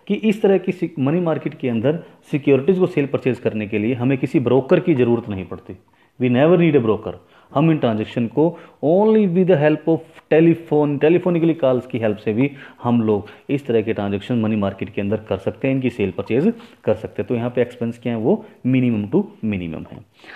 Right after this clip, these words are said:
थर्ड पॉइंट, शॉर्ट टर्म फाइनेंशियल एसेट्स। Short term financial assets। In fact, this market deals in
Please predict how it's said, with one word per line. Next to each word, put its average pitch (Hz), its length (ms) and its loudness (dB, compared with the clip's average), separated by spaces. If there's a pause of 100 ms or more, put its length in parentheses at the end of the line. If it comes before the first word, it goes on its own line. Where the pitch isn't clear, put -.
(200)
थर्ड 175 140 4
पॉइंट, 175 260 0
शॉर्ट 160 440 0
टर्म 156 120 4
फाइनेंशियल 101 420 -4
एसेट्स। - 440 -14 (840)
Short - 220 0
term 104 140 -2
financial 92 380 -10
assets। - 260 -16 (460)
In 190 100 4
fact, 202 300 2 (400)
this 135 260 2
market 143 480 0 (220)
deals 117 340 4 (100)
in 151 80 2